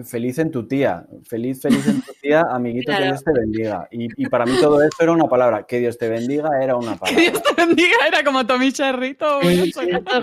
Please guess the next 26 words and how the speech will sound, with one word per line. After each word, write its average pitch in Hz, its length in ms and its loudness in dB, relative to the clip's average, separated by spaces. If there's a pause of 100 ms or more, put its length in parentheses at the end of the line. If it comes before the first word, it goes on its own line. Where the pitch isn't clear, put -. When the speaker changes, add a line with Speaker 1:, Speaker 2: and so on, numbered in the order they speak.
Speaker 2:
junto, 214 360 -4
claro. 220 380 -2 (1040)
Speaker 1:
No 139 120 2
sabía 139 420 4
yo 123 260 4
qué 120 140 -4
coño 117 260 -2
era 110 160 -4
eso. 117 160 -12 (1040)
Speaker 3:
Qué 302 140 -4
gracioso, 233 840 -2 (100)
qué 240 180 -2
gracioso. 208 560 -2 (100)
Speaker 2:
Qué 175 140 -6
divertido. 131 760 -6 (200)
Bueno, 143 520 -6
eh, 156 100 -2
Speaker 3:
Bueno, 233 180 2
Speaker 2:
creo 226 80 2
que - 60 0
Speaker 3:
tenemos 285 240 4
una 302 220 4
pregunta 254 420 2
Speaker 2:
Sí. 233 120 -4
Speaker 3:
final, 214 500 0
Speaker 2:
Sí. - 120 -16